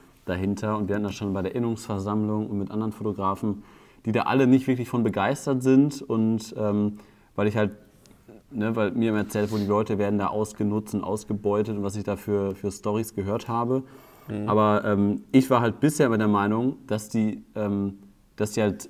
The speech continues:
Speaker 1: so viel Aufträge haben, so viel arbeiten müssen, weil die günstiger, weil die billiger sind als ich. Das war meine bisherige Annahme. Und jetzt habe ich das heute gesehen, bei denen auf der Webseite sind halt zwei verschiedene Studioketten.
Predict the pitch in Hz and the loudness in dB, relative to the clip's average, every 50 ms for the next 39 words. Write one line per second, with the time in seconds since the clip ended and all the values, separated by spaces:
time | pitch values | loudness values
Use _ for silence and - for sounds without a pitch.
0 | - _ 104 98 117 127 127 - 120 - 123 131 - - - 113 104 104 95 95 | -12 _ -4 0 2 2 2 2 0 0 0 -2 -2 -2 -2 -2 0 0 0 0
1 | 98 107 104 98 104 98 110 - - 120 117 110 92 98 98 95 - 110 101 90 | 0 0 0 -2 -2 -4 -6 -2 -2 -2 0 0 -2 -2 -2 -2 -2 -2 -2 0
2 | 101 98 110 117 117 113 110 104 107 - 120 123 151 156 - - - 110 98 101 | 0 0 0 0 0 -2 -2 -4 -2 0 2 2 2 2 -2 -2 -2 -2 0 0
3 | 92 98 104 101 98 92 95 117 139 170 147 107 98 87 82 82 85 85 78 78 | -2 -2 -2 -2 -2 0 2 4 4 6 6 4 4 2 0 -2 -2 -4 -4 -6
4 | 80 - - 95 104 110 104 101 95 - 104 98 98 101 101 92 92 117 113 - | -8 -8 -8 -10 -10 -8 -6 -6 -6 -4 -2 -2 -2 -2 -2 0 0 -2 -2 -2
5 | 123 117 107 101 101 - - - - 123 139 113 90 85 85 87 90 104 135 165 | -2 -2 0 0 -2 -2 -2 0 2 2 2 2 0 -2 -2 -2 -2 -2 -4 -6
6 | - - - - - - - - - - - _ - 104 101 95 110 123 120 117 | -8 -14 -20 -20 -20 -20 -20 -20 -20 -20 -20 _ -2 -2 -2 0 -2 -2 -2 -2
7 | 110 - - 117 113 120 110 101 101 90 101 107 123 139 139 131 117 110 123 120 | -4 -2 -2 -2 -2 0 0 -2 -2 0 0 2 4 4 2 2 0 -2 -2 -2
8 | 117 113 - 113 98 92 120 - - - 127 120 120 131 131 - 131 123 135 - | -4 -6 -6 -8 -6 -6 -6 -8 -6 -4 -4 -2 -2 -2 -4 -4 -4 -4 -4 -8
9 | - - 101 104 104 104 104 104 - 107 104 107 98 - - 104 120 139 135 127 | -10 -8 -6 -4 -2 -2 -4 -4 -4 -6 -6 -4 -8 -6 -4 -2 0 0 0 0
10 | 131 - - 131 127 131 131 131 127 127 127 - - 120 - 143 143 160 160 - | -2 -4 -4 -4 -2 2 2 2 2 2 -2 -4 -8 -6 -4 -2 -2 -2 -4 -8